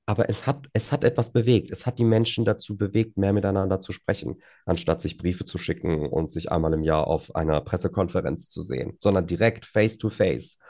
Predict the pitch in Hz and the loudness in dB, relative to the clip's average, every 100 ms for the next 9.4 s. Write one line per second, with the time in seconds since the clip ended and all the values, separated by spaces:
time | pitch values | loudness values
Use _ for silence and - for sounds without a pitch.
0 | - _ _ _ - 98 117 123 120 120 | -20 _ _ _ 0 6 8 10 8 6
1 | 90 92 107 - 107 110 113 - _ _ | 2 2 2 0 4 4 4 -2 _ _
2 | _ - 90 104 98 101 98 69 62 - | _ -2 2 2 4 2 4 0 -4 -10
3 | - _ - 90 - 90 117 117 123 127 | -20 _ -2 0 2 0 2 0 4 4
4 | 127 135 135 87 82 80 76 - 127 147 | 4 2 -2 -2 0 -2 -2 0 0 -2
5 | - - 82 85 82 90 98 101 107 104 | -6 -4 -2 -2 0 0 -2 -2 2 2
6 | 107 - _ _ _ _ _ _ _ _ | 0 -8 _ _ _ _ _ _ _ _
7 | _ 95 90 95 - 101 98 104 98 - | _ -8 -4 -6 -4 -4 -2 -2 -4 -6
8 | - - 104 - - 104 104 - 117 143 | -10 -4 -6 -2 -2 0 -2 0 2 2
9 | 101 80 80 - | 2 0 -4 -8